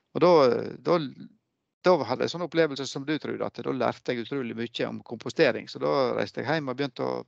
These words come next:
prøve å kompostere hestemøkja mi i lag med gammelt silofôr og sånt da.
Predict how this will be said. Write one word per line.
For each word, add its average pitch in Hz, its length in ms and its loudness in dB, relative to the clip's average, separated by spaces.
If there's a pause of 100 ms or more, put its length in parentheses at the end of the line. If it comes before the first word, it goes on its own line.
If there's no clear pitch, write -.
prøve 135 300 -2
å - 20 -18
kompostere 123 560 -2
hestemøkja 117 560 -4
mi 107 140 -8
i - 20 -10
lag 110 160 -2
med 107 400 -4
gammelt 117 320 -2
silofôr - 400 -6
og 117 80 -20
sånt - 240 -18
da. 113 60 -18